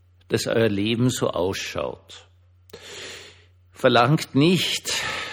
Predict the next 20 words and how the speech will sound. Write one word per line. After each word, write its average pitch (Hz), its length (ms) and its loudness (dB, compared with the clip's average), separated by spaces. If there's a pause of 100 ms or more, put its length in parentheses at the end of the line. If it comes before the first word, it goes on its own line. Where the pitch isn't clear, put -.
(140)
dass 123 240 2
ihr 123 80 4
in 107 100 -2
irgendwelchen 117 540 0
furchtbaren 120 640 2
Ängsten 110 720 -4
plötzlich 101 480 0
Christus 113 500 -2
da 120 280 6
ist. 120 320 -2 (340)
Er 110 320 0
ist 110 400 -4
eh 127 320 0
da, 120 500 4
nur 113 300 0
ihr 104 180 -2
werdet 110 440 0
ihn 110 420 -2
nicht 104 540 -4
erkennen, 107 920 -4